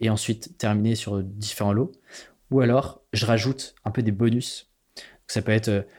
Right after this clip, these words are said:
des templates, euh, de, euh, je sais pas, de guides d'entretien, des templates, euh, ou des ressources que je vais chercher ailleurs et qu'ils peuvent pas trouver, euh, comme ça. Ça peut être, euh,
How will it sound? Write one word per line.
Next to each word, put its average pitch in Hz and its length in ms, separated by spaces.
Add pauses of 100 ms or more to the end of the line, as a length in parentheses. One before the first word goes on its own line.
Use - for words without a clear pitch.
(100)
des 127 120
templates, 127 640
euh, 107 180
de, 110 100
euh, 110 240
je 101 60
sais - 80
pas, 107 100
de 104 80
guides 107 140
d'entretien, 131 640
des 117 100
templates, 113 520
euh, 104 100 (480)
ou 110 100
des 110 100
ressources 123 460
que - 80
je 101 100
vais 110 60
chercher 110 320
ailleurs 117 340
et 107 60
qu'ils 104 300
peuvent 107 160
pas 110 100
trouver, 113 320
euh, 110 80
comme 104 180
ça. 131 380 (260)
Ça 110 180
peut 110 100
être, 113 320 (100)
euh, 101 300